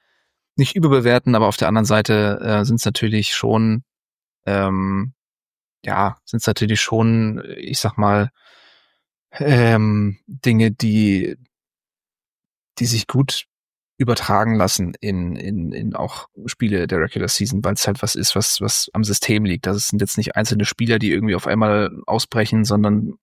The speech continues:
es sind systematische Verbesserungen im Blocking, äh, und in der, in der Spielstruktur. Von daher ist es, glaub ich, angemessen, da, ähm, zumindest ein bisschen mit, mit mehr Vorfreude in die Saison zu gehen, als ich sie zumindest vor den beiden Spielen hatte. Ich, ähm,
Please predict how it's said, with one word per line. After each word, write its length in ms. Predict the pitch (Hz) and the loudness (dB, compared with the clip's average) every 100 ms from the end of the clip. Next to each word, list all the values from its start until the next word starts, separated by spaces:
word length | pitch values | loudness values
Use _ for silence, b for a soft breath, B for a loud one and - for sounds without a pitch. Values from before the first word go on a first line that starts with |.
| _ _ | _ _
es 160 | - - | -12 -6
sind 160 | 107 - | -4 -4
systematische 760 | 107 - 110 101 - - 107 | -4 -2 0 0 0 -2 -2
Verbesserungen 840 | - - 107 107 113 110 107 104 104 | -2 -2 0 2 2 2 0 0 0
im 160 | 110 | -4
Blocking, 500 | 107 104 - 117 120 - _ _ _ _ - | -2 -2 0 0 -2 -6 _ _ _ _ -10
äh, 380 | 117 107 104 104 | -2 2 2 0
und 180 | 113 - | -6 -6
in 120 | 110 | -2
der, 240 | 107 104 | 0 0
in 80 | 101 | -2
der 100 | 98 | -6
Spielstruktur. 760 | - 117 - - - - 117 | -4 -4 -4 -8 -16 -4 -4
Von 180 | 117 104 | -2 -2
daher 320 | 98 101 98 | 0 2 0
ist 200 | - - | 0 -4
es, 100 | - | -6
glaub 180 | - 104 | -2 -2
ich, 140 | 107 - | -2 -4
angemessen, 480 | 110 113 107 110 | -2 0 -2 -2
da, 260 | 104 101 110 - _ _ _ _ _ | 0 2 0 -6 _ _ _ _ _
ähm, 460 | 117 113 98 101 127 _ | -6 -4 -2 -6 -10 _
zumindest 380 | - 196 196 - | 2 4 4 2
ein 40 | |
bisschen 460 | 135 - 123 113 - | 0 2 2 2 -2
mit, 280 | 123 117 - | -4 -4 -4
mit 140 | 107 | -4
mehr 140 | 107 110 | -2 -2
Vorfreude 520 | - 110 - 104 95 | -2 -2 0 0 0
in 100 | 107 | -4
die 60 | |
Saison 320 | 120 104 107 110 | -4 -2 -2 -4
zu 120 | 110 | -4
gehen, 180 | 107 101 | -2 -4
als 140 | - | -4
ich 120 | - - | -4 -2
sie 100 | 113 | -2
zumindest 480 | 113 107 110 107 | -2 0 0 -2
vor 160 | - 113 | 2 2
den 120 | 120 | 4
beiden 220 | 113 110 | 2 2
Spielen 300 | 110 - 113 | -2 -2 0
hatte. 200 | 107 - | 0 -2
Ich, 280 | 101 - - | -6 -8 -8
ähm, 340 | 104 98 101 | -4 -2 -4